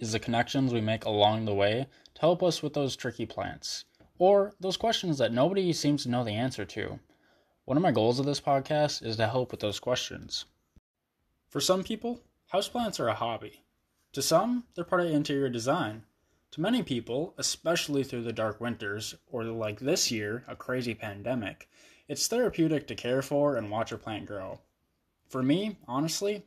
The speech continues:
it's my passion and my obsession. North Roots is my vision and my project.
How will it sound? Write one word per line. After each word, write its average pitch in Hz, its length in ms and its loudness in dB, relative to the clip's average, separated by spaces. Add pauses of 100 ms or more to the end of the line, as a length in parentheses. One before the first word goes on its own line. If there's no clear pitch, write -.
it's - 160 -20
my 110 120 -10
passion 170 580 -4 (300)
and 151 180 2
my 131 120 2
obsession. 104 520 -4 (1300)
North 156 300 -2
Roots 220 260 -4
is 117 140 -6
my 120 180 -2
vision 147 480 0
and 113 80 -8
my 107 140 -4
project. - 640 -12